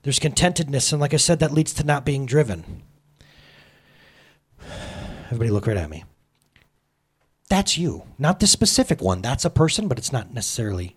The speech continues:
specific. But that's you. You are a collection of everything that has happened to you, the things that have been passed, your proclivities and your D N A even, okay? That's, that's what you are. You are this mishmash,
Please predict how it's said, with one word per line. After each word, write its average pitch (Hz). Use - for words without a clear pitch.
specific. 123
But -
that's 214
you. 208
You 208
are 269
a 202
collection 127
of -
everything 233
that 202
has 196
happened 214
to -
you, 226
the -
things 247
that 233
have 208
been 196
passed, -
your 202
proclivities 208
and 208
your 190
D 180
N 170
A 165
even, 240
okay? 220
That's, -
that's 247
what 202
you 196
are. 247
You 180
are 214
this 202
mishmash, 220